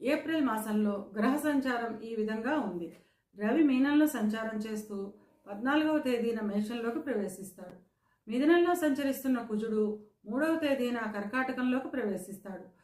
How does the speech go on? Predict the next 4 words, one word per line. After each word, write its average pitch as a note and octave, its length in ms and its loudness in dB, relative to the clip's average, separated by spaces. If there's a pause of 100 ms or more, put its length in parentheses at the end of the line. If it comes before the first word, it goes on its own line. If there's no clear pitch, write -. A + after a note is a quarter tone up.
(280)
బుధుడు C#4+ 320 2
మీనంలో C#4+ 480 6
సంచారం A#3+ 500 0
చేస్తున్నాడు. G3+ 600 -4